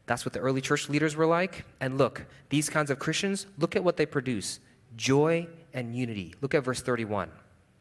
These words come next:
It says, "The people rejoiced because of the encouragement," you see. Joy. And look at verse thirty-three. "These uncircumcised non-Jewish Christians were called brothers."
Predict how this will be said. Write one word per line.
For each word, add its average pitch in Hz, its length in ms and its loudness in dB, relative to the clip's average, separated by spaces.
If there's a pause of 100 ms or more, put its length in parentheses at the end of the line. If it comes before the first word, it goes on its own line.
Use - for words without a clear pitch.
(140)
It - 80 -20 (840)
says, 131 180 2
"The 123 80 4
people 113 640 2
rejoiced 143 800 4 (140)
because 143 260 2
of 143 80 0
the 156 100 2
encouragement," 160 680 0 (160)
you 101 100 -10
see. - 400 -12 (800)
Joy. 107 340 -4 (1500)
And 139 140 0
look 151 120 4
at 147 120 4
verse 143 200 4
thirty-three. 143 680 2 (280)
"These 143 200 4
uncircumcised 151 680 2
non-Jewish 135 400 2
Christians 123 480 0
were 131 100 0
called 117 460 2 (680)
brothers." 98 800 -6